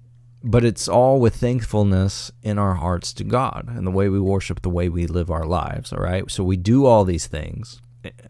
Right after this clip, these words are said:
everything in the name of the Lord. The new creation lives his life in all of his life for Christ,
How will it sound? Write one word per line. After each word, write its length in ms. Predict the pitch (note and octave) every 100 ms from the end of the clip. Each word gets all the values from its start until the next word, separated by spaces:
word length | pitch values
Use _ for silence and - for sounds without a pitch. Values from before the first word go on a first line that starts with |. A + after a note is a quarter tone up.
| -
everything 480 | A#2+ C#3+ D#3 A2 G2
in 80 | G2+
the 100 | G#2
name 300 | B2 D#3+ D#3
of 120 | A#2+
the 80 | F#2
Lord. 360 | F2 D#2 - A#2+ - - - - - -
The 80 | G#2+
new 120 | A2
creation 880 | G#2+ - A2 B2 C3+ A2 F2 F2+ -
lives 280 | - A2 G#2
his 160 | F#2 F2+
life 580 | G2+ A#2 F#2 E2 - - - - - - - - -
in 100 | F#2
all 240 | F#2 C3 D3+
of 40 |
his 160 | G#2 F2+
life 460 | F2 F#2 G#2+ - - -
for 220 | A2+ D#3
Christ, 680 | - F#2 D#2+ B2 - - -